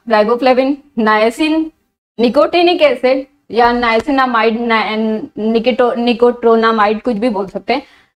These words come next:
तो ऐसे ही विटामिन बी फ़ाइव के साथ क्या है, इनका नाम है pantothenic एसिड, बी सिक्स का है pyridoxine, बी सेवन जिसको हम पहले विटामिन एच के नाम से जानते हैं, थे। ये जो बायोटिन होता है इसको भी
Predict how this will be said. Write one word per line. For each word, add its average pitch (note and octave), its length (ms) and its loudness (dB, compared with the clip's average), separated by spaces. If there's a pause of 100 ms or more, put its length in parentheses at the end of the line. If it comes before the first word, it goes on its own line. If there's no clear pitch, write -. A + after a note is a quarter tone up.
(160)
तो A#3 400 2 (160)
ऐसे B3+ 180 2
ही D4 60 4
विटामिन C#4 440 2
बी B3 180 0
फ़ाइव D4 340 0
के D4 100 2
साथ C#4 180 4
क्या C4 180 0
है, B3+ 120 2
इनका A#3 260 0
नाम A3+ 240 -2
है B3 200 -4 (600)
pantothenic B3 640 2
एसिड, B3 360 0
बी B3 340 -2
सिक्स C#4 260 -6
का C#4 120 0
है C4+ 340 0
pyridoxine, A#3+ 760 0 (340)
बी C#4+ 140 4
सेवन C4 340 0
जिसको C4 240 -2
हम C#4 80 0
पहले C#4+ 240 2
विटामिन B3+ 440 2
एच A#3+ 200 0
के C#4 140 0
नाम B3+ 220 0
से B3+ 120 2
जानते B3 320 0
हैं, B3+ 300 0
थे। C4 220 4 (320)
ये B3 120 4
जो C4+ 140 4
बायोटिन B3 840 2
होता C#4 280 2
है C4+ 160 6
इसको C#4 280 0
भी D4 400 0